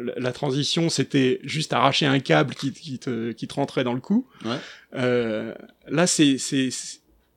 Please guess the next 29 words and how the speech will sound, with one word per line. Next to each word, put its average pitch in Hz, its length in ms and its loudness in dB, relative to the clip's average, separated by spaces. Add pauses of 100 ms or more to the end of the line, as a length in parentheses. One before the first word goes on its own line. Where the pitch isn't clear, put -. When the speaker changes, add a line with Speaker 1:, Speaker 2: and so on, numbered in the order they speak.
(380)
Speaker 1:
cette - 260 -2
transition-là, 180 580 4
elle 143 80 4
existe 143 360 -2
aussi 147 300 -2
de 143 60 -10
façon 135 280 -2
explicite 127 520 -6
et 127 40 -4
physique. 143 480 -6 (540)
Euh, 123 80 -10
donc 117 120 -6
cette - 200 -4 (100)
transformation 147 760 2
physique 143 360 -4
existe, 139 520 -2 (500)
mais 151 340 4
le, 139 320 6
la, 127 360 0
la, 113 640 -6
la 131 120 -6
transformation, 143 1040 0
euh, 104 180 -6 (200)
intellectuelle 151 600 2
et 139 60 4
morale 139 560 4
est, 123 320 -2 (100)
Speaker 2:
Mhm. 123 60 0
Speaker 1:
est 104 720 -6